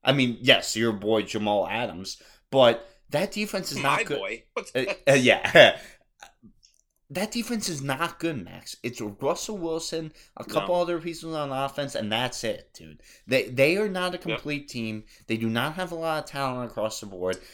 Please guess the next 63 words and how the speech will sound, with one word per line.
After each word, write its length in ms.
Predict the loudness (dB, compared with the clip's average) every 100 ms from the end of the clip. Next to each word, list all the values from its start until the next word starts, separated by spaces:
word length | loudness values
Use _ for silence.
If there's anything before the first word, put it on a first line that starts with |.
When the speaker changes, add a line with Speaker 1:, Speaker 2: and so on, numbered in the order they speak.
| -8
Speaker 1:
I'm 120 | -2 2
not 200 | 2 2
getting 240 | 0 -2
fooled 320 | -4 -6 -4
by 120 | -6
them 220 | -8 -10 -8
again. 280 | -6 -4
That's 260 | -2 -2 -2
why 160 | -2 -2
I 40 |
didn't 300 | 0 -4 -6
pick 240 | -6 -8 -6
them 260 | -6 -6
Speaker 2:
No. 260 | -4 -4 -4 -12
Speaker 1:
t-, 140 | -10 -8
to 140 | -6 -4
be 160 | -2
in 80 | -4
the 40 |
Super 220 | -4 -6 -2
Bowl. 220 | -2 0
They're, 260 | 0 -2 -4
they, 320 | -2 -2 -2 -10 -18
they're 280 | 0 2 2
Speaker 2:
Victor, 320 | 0 -4 -4
a-, 320 | -4 -6 -4
after, 360 | -4 -4 -6 -6
after 260 | -8 -10 -10
this 180 | -10 -4
podcast 440 | -2 -2 -6 -10
is 80 | -10
over, 280 | -10 -10 -14 -12
tweet 180 | -8 -6
it. 140 | -8 -10
I'm 80 | -6
not 180 | -6 -6
getting 160 | -12
fooled 300 | -12 -12 -8
anymore. 460 | -8 -8 -10 -12 -6
Speaker 1:
Yeah, 340 | 6 10 10 8
no, 180 | 6 6
I, 220 | 6 4
I 100 | 4
Speaker 2:
Let 60 | 2
it 0 |
be 40 |
Speaker 1:
know. 180 | 2 0
Speaker 2:
known. 180 | -2 -14 _ _
Speaker 1:
I 140 | -2 0
know. 300 | 0 0 -6 2
I, 140 | 4
I'm 140 | 4 2
Speaker 2:
I'm 40 |
not 60 | 2
Speaker 1:
really 100 | 2 2
Speaker 2:
getting 80 | 2
Speaker 1:
not. 100 | 0
Speaker 2:
fooled 140 | -2 -10 -6
anymore 400 | -6 -6 -8 -8
this 200 | -10 -6
year, 120 | -6
damn 280 | -4 -4
it. 80 | -4